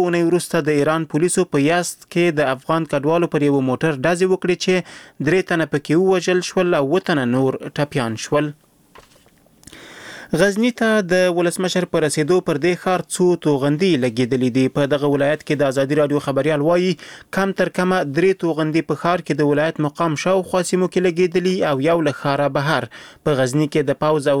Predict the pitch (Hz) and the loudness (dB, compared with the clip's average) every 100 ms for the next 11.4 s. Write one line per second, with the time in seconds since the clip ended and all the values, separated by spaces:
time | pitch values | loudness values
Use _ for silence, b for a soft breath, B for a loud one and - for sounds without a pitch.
0 | 139 - 165 156 147 - 147 165 165 - | 0 -2 -2 -2 -2 -2 0 2 0 -2
1 | 139 165 180 180 190 190 B B B B | -2 2 0 0 0 0 B B B B
2 | B B B B - 165 156 170 180 175 | B B B B -2 0 2 2 2 2
3 | - 165 160 170 165 151 151 165 190 180 | 2 0 2 0 0 0 0 0 0 0
4 | 180 - - 190 170 156 143 - 190 180 | 0 0 -2 -2 0 0 0 0 0 0
5 | 139 127 131 - 131 120 139 131 127 139 | -2 -4 -4 -2 -2 -2 0 0 2 2
6 | 135 B B B 143 135 143 127 135 139 | 0 B B B 0 0 -2 -2 0 0
7 | 123 131 131 123 - 120 143 165 170 156 | 0 -2 -2 -2 -2 -2 0 2 2 0
8 | 143 143 156 139 135 156 190 190 180 185 | 0 0 0 0 0 0 0 0 2 2
9 | 185 175 160 151 151 165 156 147 143 139 | 2 0 0 0 2 2 2 0 0 0
10 | 180 196 - B B - 196 196 190 170 | 0 0 -4 B B -2 0 2 0 0
11 | - 170 175 175 | 0 0 2 0